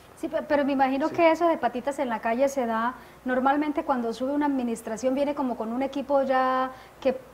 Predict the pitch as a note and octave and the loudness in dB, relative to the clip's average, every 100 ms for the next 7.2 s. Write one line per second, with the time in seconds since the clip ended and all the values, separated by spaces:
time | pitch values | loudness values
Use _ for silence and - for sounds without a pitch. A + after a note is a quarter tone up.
0 | - - B3+ B3 A3 G3+ B3+ B3 D4 C4+ | -20 -16 -6 -4 -4 0 0 0 2 2
1 | B3 D4 C#4 C#3+ A#3 B3 C4 C#4 C4 C4+ | 2 0 4 4 6 4 2 2 2 2
2 | C4 A3+ A#3+ C4+ B3 A3+ G#3 A#3 A#3 A3+ | -2 -6 -4 -2 -2 -2 -2 -2 -2 -4
3 | B3 D#4+ - - - A3+ A#3+ A3 C4+ B3+ | -8 -10 -16 -20 -10 -6 -6 -2 0 0
4 | C4 B3+ A3+ A3+ C4+ A3+ G#3+ G#3 A#3 C4 | -2 -2 -4 2 4 4 -2 -2 -2 0
5 | C4 C4 C#4+ C#4 C#4+ C#4 C4 B3 A#3 A3+ | -2 -2 -6 4 6 6 4 2 0 2
6 | A#3+ B3 C#4+ C#4+ C#4+ D4 D4 D4 E4 D#4+ | 2 4 2 4 2 2 0 -2 -4 -2
7 | D4+ | 0